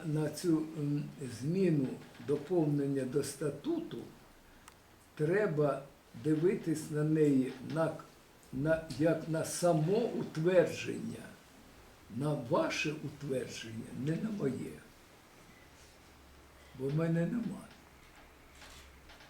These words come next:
А ви є. І тому, е, е, ви повинні існувати і існувати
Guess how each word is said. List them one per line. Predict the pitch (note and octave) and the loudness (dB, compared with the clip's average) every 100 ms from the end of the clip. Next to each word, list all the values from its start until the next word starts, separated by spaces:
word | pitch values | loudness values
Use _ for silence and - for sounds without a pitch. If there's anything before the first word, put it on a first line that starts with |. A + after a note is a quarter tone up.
| - - - - - - - - - - - - - | -20 -20 -20 -20 -20 -20 -20 -20 -20 -20 -20 -20 -12
А | D3 | -6
ви | C#3+ F3+ | 0 2
є. | A#3+ A#2+ G#2 - - - - - - - - - - - - - - - - - - - - - - - - F2+ - - - E2+ - - | 0 -2 -6 -8 -14 -18 -20 -20 -20 -20 -20 -20 -20 -20 -20 -20 -20 -20 -20 -20 -20 -20 -20 -20 -20 -18 -12 -12 -14 -20 -20 -18 -16 -14
І | |
тому, | - D3 D#3+ F#3+ A3 - - - - - - - - - | -4 -2 0 0 -2 -4 -14 -20 -20 -20 -20 -20 -20 -6
е, | D3 D3+ D3+ - - - - - - | 0 0 0 -6 -20 -20 -20 -20 -12
е, | C3 C3 C3 - A#2 - A2+ | -6 -4 -4 -6 -14 -14 -4
ви | D#3 F#3+ | 0 0
повинні | F3+ E3+ F3 F3+ E3+ E3+ | 0 2 2 2 0 0
існувати | D#3+ D3 - D3 F#3 D4 D#4+ - - - - - - - | -2 -2 -4 -2 -2 -2 -4 -8 -20 -20 -20 -20 -12 4
і | D#3 | 6
існувати | D#3+ E3 D#3 - D3 D3 G#3 A3 | 8 6 0 0 -2 4 6 4